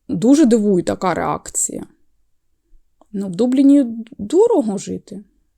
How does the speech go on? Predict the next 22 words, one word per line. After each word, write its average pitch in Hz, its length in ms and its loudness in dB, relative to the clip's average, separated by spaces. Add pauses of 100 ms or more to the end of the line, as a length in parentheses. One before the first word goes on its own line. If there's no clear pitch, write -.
Ну, 214 100 -10
правда? 302 440 -2 (1900)
Я 226 160 -4
не 214 60 -4
знаю, 196 180 -6
що - 160 -12
я 196 60 -8
вам 190 100 -10
показала 190 540 -12
тут. - 300 -20 (400)
Дорогу. 190 640 2 (960)
Щоб 190 200 -12
ви 214 100 0
бачили, 185 520 -4
яка 185 240 -14
в 180 60 -14
нас 180 180 -14
дорога. 190 420 -16 (840)
Щось - 320 -6
я 190 140 0
назнімала. 190 1040 0 (2250)
<laughs> 247 680 2